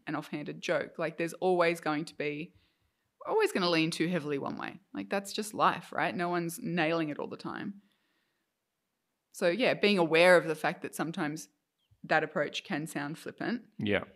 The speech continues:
Speaker 1: means that you're never actually that flippant because
Speaker 2: Yeah.
Speaker 1: you're already aware of it.
Speaker 2: Yeah.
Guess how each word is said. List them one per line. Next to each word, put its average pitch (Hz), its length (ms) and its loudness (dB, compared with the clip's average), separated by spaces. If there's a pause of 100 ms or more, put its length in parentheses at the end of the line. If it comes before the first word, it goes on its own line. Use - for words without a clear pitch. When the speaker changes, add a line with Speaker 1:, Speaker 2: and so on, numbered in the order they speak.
Speaker 1:
means 190 260 -4
that - 100 0
you're 208 140 -2
never 214 300 0
actually 180 460 -4
that 156 220 -6
flippant - 380 -10
because - 280 -2
Speaker 2:
Yeah. - 100 -4
Speaker 1:
you're 151 60 -2
already 151 240 -4
aware 147 220 -6
of - 140 -8
it. - 180 -14 (140)
Speaker 2:
Yeah. - 160 -8